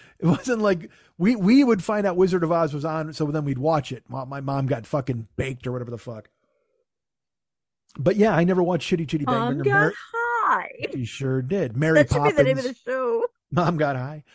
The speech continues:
Speaker 1: I never saw any of those things, right? So I, I don't, I have no touchstone with them, except when I got older, people would say, "Who was the scariest monster of your childhood?" And people would men-, name that guy. And then I
Speaker 2: Yeah.
Speaker 1: went and watched the scene, and I was like, "Holy shit, that guy is pretty creepy." And he's creepy at fifty.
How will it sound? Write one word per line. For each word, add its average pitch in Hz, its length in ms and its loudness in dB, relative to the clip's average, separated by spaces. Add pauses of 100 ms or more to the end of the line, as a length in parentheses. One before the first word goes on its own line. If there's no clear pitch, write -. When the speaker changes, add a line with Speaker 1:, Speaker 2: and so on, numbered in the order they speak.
(120)
Speaker 1:
I - 100 2
never 247 160 6
saw 240 240 0
any 254 160 0
of 147 60 0
those - 200 -8
things, 147 280 -16
right? 123 280 -6
So 135 160 -4
I, 135 220 -2
I - 20 2
don't, 151 280 0 (160)
I 135 100 0
have 151 140 2
no 151 100 0
touchstone 156 400 -4
with 127 140 -6
them, 135 120 -4
except 147 220 -4
when 151 100 -2
I 143 60 -2
got 135 140 -4
older, 180 480 -4 (600)
people 180 200 -2
would 160 100 4
say, 160 120 2
"Who 160 100 4
was 196 160 0
the 156 100 -4
scariest 156 480 -6
monster 135 440 -6
of 120 80 -4
your 120 80 -4
childhood?" 139 340 0
And 113 100 -8
people 131 200 -4
would 120 100 -4
men-, 131 400 -4
name 131 280 -4
that 165 260 -2
guy. 120 320 -6
And 123 100 -6
then 123 80 -6
I 127 40 -4
Speaker 2:
Yeah. 127 40 -4
Speaker 1:
went 131 140 -6
and 131 80 -6
watched 135 240 -2
the 117 40 -8
scene, 165 300 -2
and 123 100 -2
I 117 60 -6
was 110 80 -8
like, 113 140 -12
"Holy 147 460 -4
shit, - 320 -6
that 120 120 -12
guy 113 120 -8
is 131 180 -2
pretty 113 180 -4
creepy." 127 480 -4 (400)
And 127 100 -4
he's 196 140 -4
creepy 139 400 -6
at 107 80 -18
fifty. - 560 -4